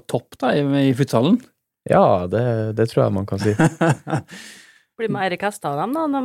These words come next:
Speaker 3: bruker vel å spille lag i romjulscupen.
Speaker 1: Det må jo være en kjempeforsterkning å få inn en landslagsspiller fra, det vil jo være kniving der, tenker jeg, og, om å få med enten Kråpe Ultras eller, eh, hva de heter i disse andre lagene.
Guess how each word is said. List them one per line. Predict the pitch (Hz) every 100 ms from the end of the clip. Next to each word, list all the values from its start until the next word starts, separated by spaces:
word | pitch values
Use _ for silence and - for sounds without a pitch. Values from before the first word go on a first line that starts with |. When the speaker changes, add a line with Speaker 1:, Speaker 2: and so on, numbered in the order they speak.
| 254
Speaker 3:
bruker | 277 285
vel | 269
å | 247 233
spille | - 240 233
lag | 226 202
i | 196
romjulscupen. | 202 220 214 190 - 160 151 _ _
Speaker 1:
Det | 135 135 120
må | 135
jo | 110
være | 123 110 98
en |
kjempeforsterkning | - - 175 165 170 147 135 143 127 101 123 127
å |
få | 139 135
inn | 113 110
en | 117 123 139
landslagsspiller | 127 101 - 107 - - 113 131 185
fra, | 170 151 147 143 143 143 143 143 139
det | 156
vil | 170 147
jo | 143
være | 160 147
kniving | 160 175 147 170
der, | 135 180
tenker | 147 - 190
jeg, | 220 214 196 185
og, | - - - - - _ -
om | 165
å | 151
få | 175
med | 170 156
enten | 175 160 160 135
Kråpe | 175 156 165
Ultras | 160 135 - 143 -
eller, | 139 143 139
eh, | 143 113 _ -
hva | 139
de | 143
heter | 151 135
i |
disse | 127
andre | 127 131
lagene. | 131 160